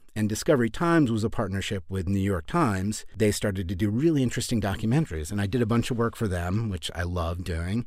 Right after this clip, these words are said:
And then that channel failed financially, and they turned it into, they said, "Let's try out true crime here."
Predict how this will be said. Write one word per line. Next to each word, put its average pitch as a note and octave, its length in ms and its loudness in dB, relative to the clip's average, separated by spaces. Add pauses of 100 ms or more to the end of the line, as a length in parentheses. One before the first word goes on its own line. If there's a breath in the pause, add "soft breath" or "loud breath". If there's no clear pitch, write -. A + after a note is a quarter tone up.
And A#2+ 200 6
then A#2+ 220 6
that C#3+ 220 0
channel F#2+ 580 -2 (180)
failed G#2 520 2
financially, F#2+ 600 0
and G2+ 100 2
they F#2+ 60 0
turned A#2 320 4
it G#2+ 120 4
into, F#2+ 600 2 (380 loud breath)
they C3+ 60 -2
said, C3+ 100 4
"Let's A#2+ 220 6
try A2 180 2
out F#2 100 -4
true G2+ 180 -6
crime E3+ 320 0
here." - 260 -4